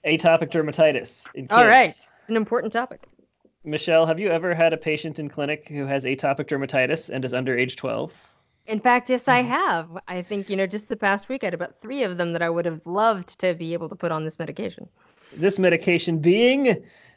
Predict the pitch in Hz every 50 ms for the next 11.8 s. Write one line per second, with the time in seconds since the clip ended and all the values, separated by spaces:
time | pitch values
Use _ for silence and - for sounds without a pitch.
0 | _ _ _ - 147 151 175 185 180 - - 160 170 175 165 151 143 131 127 120
1 | 117 113 107 101 98 95 82 - - - - _ _ - - - - - - 147
2 | 131 _ - - 180 165 165 165 165 160 - - - - 156 156 165 165 156 -
3 | - 226 220 175 180 226 247 233 226 214 208 196 196 196 202 185 180 - - 185
4 | 180 185 180 170 180 160 139 127 127 131 139 147 139 - 190 180 170 165 156 156
5 | 151 151 151 151 151 143 131 - 139 143 135 160 175 185 185 180 180 175 156 143
6 | 131 143 147 156 160 151 - 160 156 147 139 156 147 143 139 147 143 - 147 127
7 | 123 - 135 131 127 123 123 - 135 131 127 131 - 156 151 156 170 143 147 143
8 | 139 139 131 135 135 131 120 117 117 117 123 110 - - 123 123 143 139 156 139
9 | 135 147 135 - 147 131 127 - 123 117 110 117 - - 139 131 135 147 147 147
10 | 139 139 139 131 127 - - - - 143 139 143 - 139 131 143 135 135 156 160
11 | 165 165 - - 185 170 151 139 139 165 233 226 208 - -